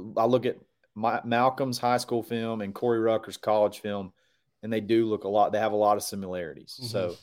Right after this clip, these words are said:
Speaker 1: you
Speaker 2: Yeah.
Speaker 1: know, may-, maybe that can be our, maybe that can be our guy.
Speaker 2: And,
Speaker 1: I'm
Speaker 2: and
Speaker 1: hoping
Speaker 2: still,
Speaker 1: so.
Speaker 2: like, people forget, Malcolm Johnson Junior is a
Speaker 1: Was
Speaker 2: year
Speaker 1: young.
Speaker 2: younger than he's supposed to
Speaker 1: Yep.
Speaker 2: be. I mean, he, he,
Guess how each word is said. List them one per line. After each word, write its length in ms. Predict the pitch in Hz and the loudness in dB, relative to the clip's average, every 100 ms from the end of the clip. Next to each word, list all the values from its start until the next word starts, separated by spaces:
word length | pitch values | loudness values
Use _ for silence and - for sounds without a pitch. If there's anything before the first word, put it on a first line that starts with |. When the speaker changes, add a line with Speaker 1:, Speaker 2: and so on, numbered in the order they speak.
| _ _ _ _ _ _ _ _ | _ _ _ _ _ _ _ _
Speaker 1:
you 80 | 135 | -6
Speaker 2:
Yeah. 80 | 120 | -6
Speaker 1:
know, 100 | 110 - | -6 -4
may-, 240 | 107 113 - | 0 0 -2
maybe 240 | 107 107 | -4 0
that 160 | 110 107 | 0 0
can 100 | 107 | -2
be 160 | 104 104 | -2 0
our, 220 | 101 - | 0 -2
maybe 220 | 98 98 | -4 -4
that 160 | 101 92 | -2 -4
can 80 | 95 | -6
be 120 | 90 | -6
our 120 | 87 | -4
guy. 260 | 85 80 76 _ _ | -4 -6 -8 _ _
Speaker 2:
And, 100 | 170 | 0
Speaker 1:
I'm 60 | 170 | 0
Speaker 2:
and 80 | 170 | 2
Speaker 1:
hoping 140 | 214 | 2
Speaker 2:
still, 240 | 220 226 175 | 4 2 4
Speaker 1:
so. 60 | |
Speaker 2:
like, 240 | 160 151 - _ _ _ _ _ _ _ _ | 0 -2 -6 _ _ _ _ _ _ _ _
people 260 | - 175 214 | -4 2 2
forget, 460 | 214 196 240 190 - _ _ _ | 2 2 4 4 0 _ _ _
Malcolm 380 | 151 180 202 208 | 2 2 2 0
Johnson 400 | 190 196 175 156 | 2 0 -2 -4
Junior 600 | 170 208 175 131 127 117 _ _ _ _ _ _ _ _ _ _ _ _ - | -4 -4 -4 -2 -4 -8 _ _ _ _ _ _ _ _ _ _ _ _ -6
is 120 | 151 | -2
a 40 | |
Speaker 1:
Was 80 | 156 | 2
Speaker 2:
year 160 | 165 180 | 4 6
Speaker 1:
young. 220 | 170 170 | 6 4
Speaker 2:
younger 280 | 160 139 127 | 4 0 0
than 180 | 117 139 | -2 -2
he's 100 | 123 | -2
supposed 320 | - 147 131 | 2 2 2
to 60 | 107 | 0
Speaker 1:
Yep. 80 | |
Speaker 2:
be. 20 | 120 | 2
I 40 | |
mean, 120 | 139 | 2
he, 100 | 143 | -2
he, 340 | 143 139 135 | -2 -4 -6